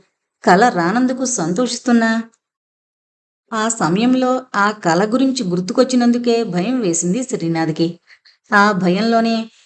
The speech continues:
కిర్రు కిర్రుమన్న శబ్దం వినిపించి, ఆ శబ్దమే తనని నిద్రలేపిందని గుర్తుకొచ్చింది.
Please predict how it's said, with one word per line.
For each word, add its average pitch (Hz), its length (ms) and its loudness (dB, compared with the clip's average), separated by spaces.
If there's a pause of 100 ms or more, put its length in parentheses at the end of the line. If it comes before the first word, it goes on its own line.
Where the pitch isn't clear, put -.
కిర్రు 226 300 4
కిర్రుమన్న 240 560 0
శబ్దం 208 440 -2
వినిపించి, 208 640 0 (240)
ఆ 196 180 2
శబ్దమే 196 720 0 (120)
తనని 208 200 -2
నిద్రలేపిందని 233 800 0
గుర్తుకొచ్చింది. 175 680 0